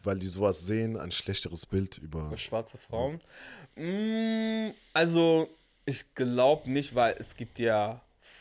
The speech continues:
Speaker 2: schwarze Frauen, die so sind und es gibt schwarze Frauen, es gibt ja so Vielfalt, so wie bei auch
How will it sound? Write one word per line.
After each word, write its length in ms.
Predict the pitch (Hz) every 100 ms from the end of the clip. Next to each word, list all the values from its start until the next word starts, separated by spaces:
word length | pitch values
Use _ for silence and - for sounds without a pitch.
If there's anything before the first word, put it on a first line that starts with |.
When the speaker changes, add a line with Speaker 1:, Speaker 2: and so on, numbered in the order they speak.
| - - - -
Speaker 2:
schwarze 300 | - 113 -
Frauen, 120 | 113
die 80 | 104
so 220 | 117 120
sind 220 | 143 139
und 80 | 113
es 100 | -
gibt 140 | 101
schwarze 220 | - 113
Frauen, 160 | - 117
es 220 | 107 107
gibt 180 | 139 -
ja 200 | 123 104
so 120 | 92
Vielfalt, 640 | - - 117 - 117 92 -
so 260 | - 113
wie 140 | 113 104
bei 200 | 104
auch 100 | 92